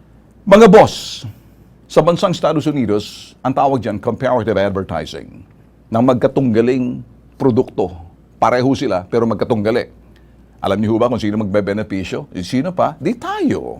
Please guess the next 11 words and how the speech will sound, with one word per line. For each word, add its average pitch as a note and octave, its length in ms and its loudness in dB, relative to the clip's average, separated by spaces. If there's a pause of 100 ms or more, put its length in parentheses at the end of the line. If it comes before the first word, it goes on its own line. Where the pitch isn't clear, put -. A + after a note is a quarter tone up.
taong G#3+ 320 -4
bayan. F4+ 560 -8 (480)
Magkaroon D#3+ 560 0
ng B2+ 160 -4
freedom C#3 880 2
of F2+ 320 -2
choice - 720 -2 (320)
base C3+ 400 4
sa G#2+ 160 0
bakbakan G#2 960 0
ng G2 160 -6